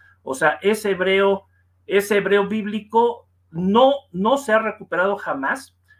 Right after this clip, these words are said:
pero, pues, es una cuestión de discusión. Nada más para que quede claro, ocho mil cuatrocientos treinta y tres palabras distintas, según nuestro querido amigo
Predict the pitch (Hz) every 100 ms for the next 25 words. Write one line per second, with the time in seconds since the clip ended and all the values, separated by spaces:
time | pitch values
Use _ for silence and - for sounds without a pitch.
0 | _ 320 302 262 294 - 175 185 185 196
1 | 165 147 156 160 147 110 - 117 147 160
2 | 185 170 147 - 185 185 185 190 202 175
3 | - 190 240 220 262 262 180 175 233 233
4 | 208 220 196 170 233 247 240 - 175 202
5 | 226 180 185 214 202 226 240